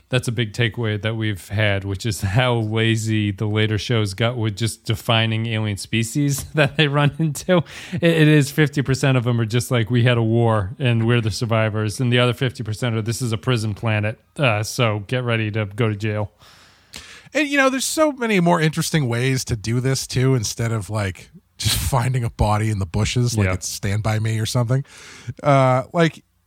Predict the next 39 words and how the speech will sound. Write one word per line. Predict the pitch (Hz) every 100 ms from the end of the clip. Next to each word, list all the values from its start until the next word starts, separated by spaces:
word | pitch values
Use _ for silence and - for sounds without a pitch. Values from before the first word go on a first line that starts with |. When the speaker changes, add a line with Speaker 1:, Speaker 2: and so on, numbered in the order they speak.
| - 175 _ -
Speaker 2:
there | 170 180
are |
so | 165 - 208
many | 214 190 165 127 - _ - _ _
phrases | - - 139 165 196 123 98
and | 98
stuff | - - 107 -
associated | - - 143 160 135 113 101
with | 92
the | 98
Borg. | - 110 98 87 - _ - _
Like, | 127 127 120
if | 123 139
you, | 139 -
if | 131 131
you're | 131 123 117 _ _ _ _ _ _ _
Chakotay | - 143 - 160 - 151 143 127
and | 120
you're |
talking | 113 143 135 135 123
to | 127
the | 117
guy | 107 117 123
and | 117
asking | 113 127 -
them | 117
what | 110
happened, | - 117 117 113 110
and | 104 101
he's, | 101 95
and | 101 107 101
they're | 101
like, | 101 95
"These | 110 104
people | - 120 110
came | - 117
from | 110 110
the | 98
sky, | - 113 110 90